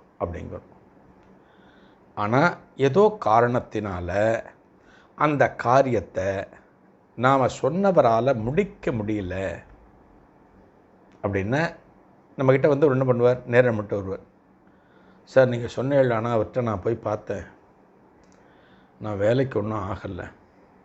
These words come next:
ஒண்ணும் கிடைக்கல எனக்கு" அப்படின்னா, நமக்கு மனசுக்கு வருத்தமா தான் இருக்கும். நமக்கு ரொம்ப வேண்டப்பட்டவருக்கு தான் ஒரு இடத்துல நம்ம ரெக்கமெண்ட் பண்றோம்.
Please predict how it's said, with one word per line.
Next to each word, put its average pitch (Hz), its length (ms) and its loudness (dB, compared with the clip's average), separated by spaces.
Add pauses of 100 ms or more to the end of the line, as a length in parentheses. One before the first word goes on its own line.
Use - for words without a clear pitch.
(1500)
ஒண்ணும் 98 220 -12
கிடைக்கல 110 300 -4
எனக்கு" 90 380 -10 (400)
அப்படின்னா, 101 420 -2 (1120)
நமக்கு 180 320 -2
மனசுக்கு 123 540 -2
வருத்தமா 113 340 -2
தான் 101 140 -6
இருக்கும். - 380 -16 (1000)
நமக்கு 196 200 4
ரொம்ப 262 220 4
வேண்டப்பட்டவருக்கு 202 1000 4
தான் 240 200 4
ஒரு 180 140 6
இடத்துல 180 220 4
நம்ம 143 200 0
ரெக்கமெண்ட் 131 460 0
பண்றோம். 98 300 -8